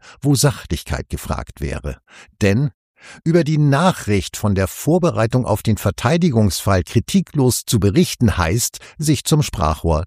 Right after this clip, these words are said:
der Politik zu machen. Diese Beobachtung, diese zu erwartende Tendenz des Artikels setzt sich im Vorspann fort.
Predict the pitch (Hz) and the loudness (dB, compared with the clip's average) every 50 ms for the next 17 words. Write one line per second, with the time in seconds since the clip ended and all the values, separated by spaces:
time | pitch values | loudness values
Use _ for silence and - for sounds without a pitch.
0 | - 139 143 - - 87 80 - - - - - - - - - - - - - | -2 -4 -2 0 0 0 0 -2 -4 -4 -6 -8 -8 -10 -8 -8 -6 -6 -6 -8
1 | - - - 73 - - _ _ _ _ _ _ _ _ _ _ - - - - | -10 -10 -10 -10 -12 -16 _ _ _ _ _ _ _ _ _ _ -20 -20 -20 -20
2 | - - - - 180 190 165 156 151 165 151 165 196 - - - 123 123 107 - | -20 -14 -2 2 4 4 6 6 4 4 4 4 2 2 0 0 0 0 0 0
3 | - 151 139 120 117 113 101 117 123 107 120 110 - - 139 104 101 98 98 110 | 2 4 4 6 6 4 4 2 2 2 2 0 0 0 0 2 2 2 0 0
4 | 117 139 143 - 131 110 101 90 - 110 101 98 82 - 107 117 143 143 - - | 0 0 0 0 0 2 0 0 2 2 2 2 2 2 2 2 2 2 2 0
5 | - 98 92 - - 80 82 - - 127 113 - 127 110 104 95 - - - 117 | 0 -2 -2 0 -2 -4 -4 -2 0 -2 0 2 4 4 4 2 2 2 2 0
6 | - - - - - 131 113 - 127 123 - - 82 73 73 - - - 76 85 | 0 0 -4 -2 0 0 2 2 0 0 0 0 0 0 0 0 0 0 0 0
7 | 98 - - - 69 53 - - - - - | 0 -2 -2 -2 -2 -2 -2 -4 -10 -14 -14